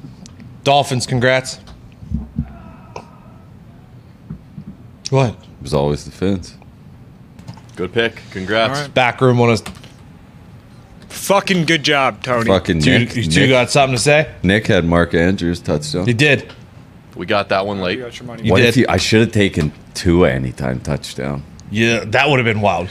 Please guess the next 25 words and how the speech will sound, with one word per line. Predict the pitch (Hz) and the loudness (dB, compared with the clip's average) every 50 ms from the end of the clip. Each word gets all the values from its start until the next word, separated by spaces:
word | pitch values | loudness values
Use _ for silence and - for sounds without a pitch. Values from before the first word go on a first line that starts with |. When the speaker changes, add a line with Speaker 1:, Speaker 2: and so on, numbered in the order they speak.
| - - - | -8 -4 0
Speaker 4:
Didn't | 165 180 | 2 4
Speaker 2:
Probably | 170 165 165 | 4 4 2
Speaker 4:
you | - | 4
take | 233 226 | 4 2
Speaker 2:
plus | 180 - - 92 | 2 2 2 4
Speaker 4:
Brisket | 147 147 147 151 - 82 | 4 4 4 4 4 4
Speaker 2:
a | 85 | 4
thousand. | 175 - 202 | 2 2 2
Speaker 4:
instead? | - - - 143 139 139 151 156 156 | 2 2 2 2 2 2 2 0 -2
Speaker 1:
A, | - | -4
a | - | -4
Speaker 2:
I | - | -4
Speaker 1:
thousand. | - - 80 135 165 95 87 98 90 | 0 0 2 4 4 4 2 2 0
Speaker 2:
took, | - - | 0 2
I | 90 | 2
took | 80 - 87 76 - - | 2 2 0 0 0 0
Brisket | 80 80 78 - - 85 78 | 0 0 0 0 0 0 2
Speaker 1:
It's | 76 73 | 2 2
Speaker 2:
at | - | 4
Speaker 1:
probably | 143 160 139 92 | 2 2 2 2
higher | 87 107 113 117 110 92 | 0 2 2 2 2 2
than | - 76 | 2 2
that. | 76 76 123 90 - | 2 2 2 0 0
Speaker 2:
five | 76 76 78 | 0 2 2
hundred. | 80 76 76 76 | 0 0 -2 -6